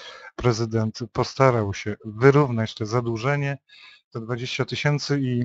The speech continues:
mm, dostarczyć kuchenki gazowe. Zaznaczam, za pieniądze innych mieszkańców i podatników, przedsiębiorców, właśnie takich przedsiębiorców jak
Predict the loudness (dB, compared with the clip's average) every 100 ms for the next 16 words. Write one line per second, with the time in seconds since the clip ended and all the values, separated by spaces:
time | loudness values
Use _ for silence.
0 | -2 0 2 2 2 2 0 0 -4 -4
1 | 0 0 0 2 2 4 0 -2 -16 _
2 | _ _ _ _ _ _ _ -2 2 4
3 | 4 0 -10 -14 _ -12 -2 0 0 0
4 | 0 -2 -2 -4 -6 _ _ _ _ _
5 | _ 0 2 4 2 0 0 0 -2 -4
6 | -8 -8 -6 -4 -2 -2 -2 -4 -4 -10
7 | -8 -6 -2 0 2 0 -2 -4 -4 -4
8 | -6 0 0 2 -2 -2 -2 0 2 4
9 | 2 0 -2 -4